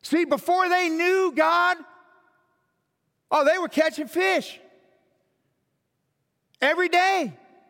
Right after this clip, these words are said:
making a living. Now, zero fish. Not one. There they are. Sun comes up.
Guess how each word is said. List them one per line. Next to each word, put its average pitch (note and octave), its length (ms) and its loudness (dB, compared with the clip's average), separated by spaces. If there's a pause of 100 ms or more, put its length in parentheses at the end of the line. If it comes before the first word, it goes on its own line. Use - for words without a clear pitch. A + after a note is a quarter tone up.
(220)
making E4 320 0
a E4+ 60 2
living. E4+ 440 0 (240)
Now, E4+ 680 0 (600)
zero G#3 480 0
fish. C#3+ 500 -8 (680)
Not D4 260 0
one. C4+ 340 -2 (2500)
There C#3 200 -14
they D3 140 -10
are. A#2 200 -18 (1400)
Sun D3 400 -10
comes A2 380 -14
up. A2 180 -20